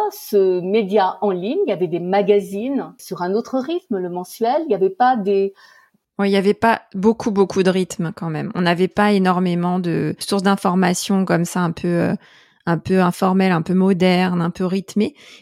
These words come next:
Speaker 2: Et ce que j'entends surtout, c'est que vous y avez mis beaucoup de, beaucoup de rigueur, beaucoup d'exigence,
Speaker 1: Oui.
Speaker 2: alors que, bah, la création d'entreprise, comme vous dites,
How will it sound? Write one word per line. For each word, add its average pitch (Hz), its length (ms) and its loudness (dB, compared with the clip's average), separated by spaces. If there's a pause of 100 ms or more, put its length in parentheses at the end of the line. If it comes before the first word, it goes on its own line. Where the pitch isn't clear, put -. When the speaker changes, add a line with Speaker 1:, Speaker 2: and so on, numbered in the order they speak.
Speaker 2:
Et 190 80 -2
ce - 100 -8
que 202 140 -2
j'entends 196 340 2
surtout, - 260 -6
c'est 233 180 -2
que 180 80 -6
vous 180 180 -2
y - 20 4
avez 175 180 2
mis 202 140 4
beaucoup 185 340 -2
de, 170 400 0
beaucoup 180 240 -6
de 196 80 2
rigueur, 208 500 2
beaucoup 190 280 -6
d'exigence, 202 720 2
Speaker 1:
Oui. - 80 -18 (380)
Speaker 2:
alors 180 360 2
que, 214 320 0
bah, 175 160 0
la 160 140 2
création 196 340 -4
d'entreprise, 180 640 -4
comme 175 180 0
vous 165 140 -2
dites, 185 380 -6